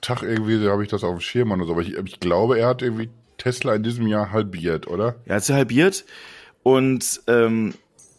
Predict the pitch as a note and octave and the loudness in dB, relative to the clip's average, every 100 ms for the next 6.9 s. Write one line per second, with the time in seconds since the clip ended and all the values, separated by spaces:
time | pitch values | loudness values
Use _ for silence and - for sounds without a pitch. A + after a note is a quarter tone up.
0 | _ _ A2+ - D3 D3+ A2 - A#2+ C3 | _ _ -2 2 2 2 0 2 4 4
1 | C3+ A#2 D3+ A2 F#2+ C3+ C#3 _ _ G2 | 2 2 0 0 -2 -4 -10 _ _ -10
2 | - G#2+ A2 - G#2 C3 A2+ F2+ D#2 C2+ | -8 -6 -6 -2 0 0 -2 -2 -6 -8
3 | G1+ - - _ G#2+ G#2 - A2+ F2+ D3 | -10 -12 -18 _ -2 0 -2 -2 -2 0
4 | D3 D#3 G#2 G#2+ - A2+ G#2+ B2+ C3 B2+ | 0 0 0 0 -2 -4 -4 -6 -4 0
5 | A#2+ - A2 G2+ G#2+ - A2 A#2+ - A#2+ | 0 0 -2 0 -4 0 0 0 -2 -4
6 | - A#2 A#2+ A2+ G2 F2+ F2 F2 G2+ | 0 0 0 -4 -4 -4 -4 -6 -6